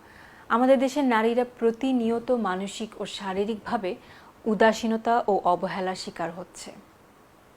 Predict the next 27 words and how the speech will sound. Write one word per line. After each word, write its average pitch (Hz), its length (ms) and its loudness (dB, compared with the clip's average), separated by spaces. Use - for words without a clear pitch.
কাজেই 233 360 2
এই 240 200 0
লক্ষণগুলো 208 760 2
স্বাভাবিক 262 680 -2
মনে 277 220 -2
হলেও 240 500 0
এটি 226 220 -4
অবহেলা 214 560 0
না 196 340 -2
করে 208 280 -2
আমরা 208 440 2
চিকিৎসকের 233 720 -4
পরামর্শ 180 500 -2
নেই, 190 240 -6
কেননা 254 300 2
যদি 226 280 0
অবহেলা 226 540 0
করি 226 360 0
তাহলে 285 340 2
হয়তো 277 300 0
ভবিষ্যতে 233 520 -2
এটা 262 160 -4
বিশাল 240 500 -6
আকার 233 380 -6
ধারণ 175 340 -8
করতে 156 280 -8
পারে। - 280 -8